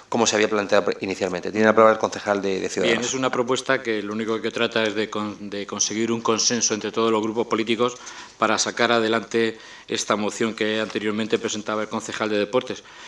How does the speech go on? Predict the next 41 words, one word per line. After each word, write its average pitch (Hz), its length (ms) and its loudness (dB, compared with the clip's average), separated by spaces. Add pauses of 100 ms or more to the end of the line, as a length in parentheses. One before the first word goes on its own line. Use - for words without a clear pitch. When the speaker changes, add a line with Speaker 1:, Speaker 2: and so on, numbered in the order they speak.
(160)
Speaker 2:
que - 80 -6
me 104 120 -2
parece 110 480 0
que 110 260 2
es 113 100 -4
lo 113 120 2
ideal, 110 380 2
puesto 110 340 -6
que 110 120 -4
este 104 240 -2
tipo 113 200 0
de 113 100 4
mociones 120 500 0 (300)
lo 110 120 -2
que 104 80 -2
deben 110 280 2
conseguir 113 440 0
al 113 80 2
final 117 420 -2 (300)
es 110 120 -2
que 117 140 -2
lleguemos 110 420 0
a 117 40 2
un 113 120 0
acuerdo 117 680 2
entre 110 440 -4
todos 120 300 2
para 104 320 -4
conseguir 107 420 -6
que 117 100 -2
la 110 140 -4
pista 107 460 -4 (300)
de 117 120 0
atletismo 117 420 0
al 113 60 -2
final, 113 360 -2 (320)
eh, 104 480 -2
consiga 110 720 0
un, 104 540 -8
una 110 180 -2
reparación 104 720 -2